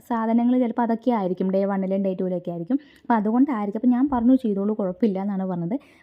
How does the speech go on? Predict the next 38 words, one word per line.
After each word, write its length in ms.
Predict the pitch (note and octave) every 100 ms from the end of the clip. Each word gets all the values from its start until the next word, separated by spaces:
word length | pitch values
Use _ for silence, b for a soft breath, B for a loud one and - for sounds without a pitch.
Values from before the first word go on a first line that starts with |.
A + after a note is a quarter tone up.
| _
പക്ഷേ 220 | C4+ -
നിങ്ങൾക്ക് 400 | D4+ C4 C#4+ C#4 D4+ B B B
അടിപൊളിയായിട്ട്, 720 | A3+ - - F4+ C4+ A3+ F#3 F#3+
അതായത് 180 | G#3 A#3+ B3 -
ഞാൻ 320 | A#3 B3 C#4+
ഈ 60 | C4
ഒരു 160 | C4 C#4 -
ത്രീ 160 | - A#3
ഡേ 200 | A#3 B3 B3
ചെയ്ത് 260 | - G#3 A3
കഴിയുമ്പം 480 | A#3 G#3+ F3+ F#3+ A3+
എനിക്ക് 220 | G3+ G3+ A#3+
കിട്ടുന്ന 260 | G3+ G#3
സെയിം 280 | A3+ G#3+ G3 G#3+
റിസൾട്ട് 320 | F3+ F#3+ G#3+
നിങ്ങൾക്ക് 260 | G#3 F#3+ F#3+
കിട്ടണമെന്നുണ്ടെങ്കിൽ 720 | F#3 F#3+ A3 F#3 E3+ F3+ B3
നിങ്ങൾ 280 | F#3 G3 G#3 _
ത്രീ 180 | G3 A3+
ഡേ 140 | G3 F3+
നിങ്ങൾ 220 | F#3+ F3+ C4+ B B -
കറക്റ്റായിട്ട് 520 | G4 G4+ - F3+ F#3+
ഫോളോ 320 | - F3 F3+ F#3
ചെയ്യുക 300 | F3+ E3 D#3+
കേട്ടോ. 200 | D#3+ F#3 b b b
അപ്പോൾ 140 | B3 C#4+
ഞാൻ 280 | C4 B3 C#4
ഈ 60 | C4+
ഒരു 100 | C4+
പാക്ക് 320 | B3 G3 A3
നമ്മുടെ 260 | G#3 G3
ഫേസിലും 580 | G#3+ G#3 F3+ F#3 F#3 G3+ E4+
നെക്കിലൊക്കെ 480 | G3 G3 - G#3 G3+
നല്ല 300 | G3+ F3+ F#3+
രീതിക്ക് 360 | G3+ E3+ E3+ - G3
അപ്ലൈ 300 | - - F#3
ചെയ്ത് 240 | G#3 F#3+
കൊടുത്തിട്ടുണ്ട്. 500 | F#3+ E3+ G3 A3 F#3